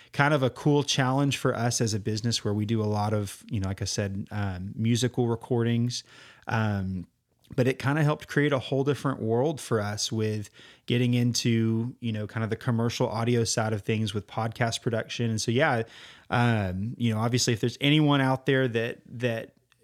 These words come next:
enjoys this platform, kind of enjoys the way that we do this, this format, um, man, yeah, that would be great. You can contact us on our website, which is atlas recording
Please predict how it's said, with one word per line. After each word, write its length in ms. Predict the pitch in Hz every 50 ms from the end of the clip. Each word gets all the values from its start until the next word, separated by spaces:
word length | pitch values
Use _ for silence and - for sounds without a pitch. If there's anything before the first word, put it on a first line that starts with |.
| _ _
enjoys 600 | - 120 117 107 104 120 135 143 147 151 147 -
this 180 | - 143 131 -
platform, 760 | - - 147 135 131 - - - 135 131 127 131 127 127
kind 160 | 117 - 117 113
of 60 | 107
enjoys 540 | 110 107 107 101 - 117 120 123 123 117 -
the 100 | - 110
way 160 | 110 110 113
that 120 | 113 110
we 100 | - 104 101
do 100 | 107 110
this, 180 | 110 113 -
this 180 | - - - -
format, 600 | - - 104 104 107 107 110 113 120 120 - - - - - - - - _ _ _
um, 600 | - - 104 107 104 98 95 92 87 90 101 98
man, 280 | - 104 113 101 87 87
yeah, 160 | 95 101 95 87 _ _
that 120 | 98 104
would 100 | 107 104
be 100 | 110 107
great. 340 | 95 - 101 104 110 110 104
You 100 | 110 107
can 140 | - 113 104
contact 600 | - - 117 113 113 - - 120 113 110 - -
us 200 | 117 110 - -
on 100 | 110 104
our 100 | 101 98
website, 600 | 95 101 110 110 - - - 120 113 120 117 101
which 120 | 104 -
is 120 | 101 98
atlas 420 | - - 101 - - 113 107 - -
recording 600 | 107 - - - 117 110 110 113 110 113 113